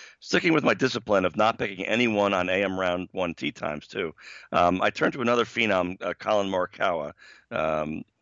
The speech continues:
he's a, a recent Cal Berkeley grad, is threatening Tiger Woods' record of most consecutive made cuts to start his tour career.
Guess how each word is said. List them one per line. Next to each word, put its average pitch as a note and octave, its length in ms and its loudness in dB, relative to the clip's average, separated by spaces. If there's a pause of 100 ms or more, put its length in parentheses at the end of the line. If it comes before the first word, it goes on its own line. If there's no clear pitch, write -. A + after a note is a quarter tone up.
(160)
he's G#2 220 -8
a, G#2+ 240 -2
a A2+ 80 4
recent A#2+ 440 0
Cal A2+ 200 4
Berkeley G#2+ 360 -2
grad, F#2 320 2
is F2 100 -8
threatening G2+ 340 -2
Tiger G2+ 260 -2
Woods' F#2 300 -8
record F#2 340 -4
of E2 140 -8 (260)
most A#2 200 0
consecutive G#2 480 -2
made G2+ 260 0
cuts - 300 -2
to - 60 -14
start F2 180 -4
his E2 80 -12
tour F#2+ 180 -10
career. E2+ 460 -6